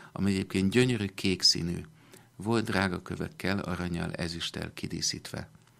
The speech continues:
És ott úgy tartották, hogy maga az istenség leszáll, és beszélget a királlyal. Egyébként a régészeknek az a gyanúja, hogy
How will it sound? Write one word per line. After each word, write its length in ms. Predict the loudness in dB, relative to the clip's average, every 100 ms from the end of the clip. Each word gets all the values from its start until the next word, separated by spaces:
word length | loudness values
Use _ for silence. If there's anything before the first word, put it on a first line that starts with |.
| -20 -20 -20 -20 -20 -20 -14
És 80 | -2
ott 260 | 4 6 6
úgy 140 | 2
tartották, 600 | 4 2 2 -2 0 -2
hogy 160 | -2 2
maga 220 | 2 4
az 100 | 0
istenség 600 | 0 -2 0 0 0 0
leszáll, 600 | 0 2 2 0 -4 -6 -12 _ _ -20 -20 -8
és 180 | -6 2
beszélget 600 | 4 4 2 2 0 -2
a 140 | -8
királlyal. 680 | -6 -4 -2 -2 -4 -6 -8 _ _ _ -20 _ _ _ _ -20 -20 -20 -20 _ _ _ _
Egyébként 680 | 4 6 4 6 6 6 -2 -12 _
a 80 | 0
régészeknek 720 | 4 4 4 2 2 0 0
az 100 | 2
a 60 | 4
gyanúja, 540 | 4 6 4 4 2
hogy 360 | 2 -2 -4